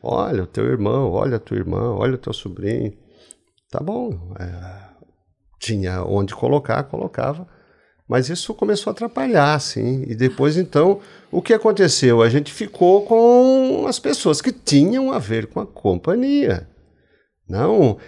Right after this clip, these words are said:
então, a, a profissionalizar e tirar parente, não, às vezes, às vezes é esse que faz a diferença lá dentro. E nós tínhamos aqueles que fi-, que tavam fazendo diferença, e os demais entenderam que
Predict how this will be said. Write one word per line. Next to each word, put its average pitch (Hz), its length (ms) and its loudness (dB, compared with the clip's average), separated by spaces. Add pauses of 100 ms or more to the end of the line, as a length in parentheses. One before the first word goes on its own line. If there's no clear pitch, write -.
(180)
então, 156 460 4
a, 113 480 2
a 110 60 -6
profissionalizar 139 840 2
e 143 40 0
tirar 123 300 4
parente, 120 500 2
não, 285 400 2
às 104 140 0
vezes, 131 1120 -2 (420)
às 98 160 -8
vezes 131 240 0
é 120 180 4
esse 165 460 6
que - 100 -12
faz 143 300 4
a 151 80 4
diferença 135 800 4
lá 110 140 4
dentro. 101 320 -2
E - 20 0
nós 110 260 2
tínhamos 196 400 -2
aqueles 104 300 -6
que - 140 -16
fi-, - 220 -14 (380)
que 110 80 -10
tavam 95 320 -4
fazendo 92 540 -4
diferença, 131 720 0 (440)
e 247 100 2
os 202 120 2
demais 156 600 4
entenderam 170 720 2
que 131 720 2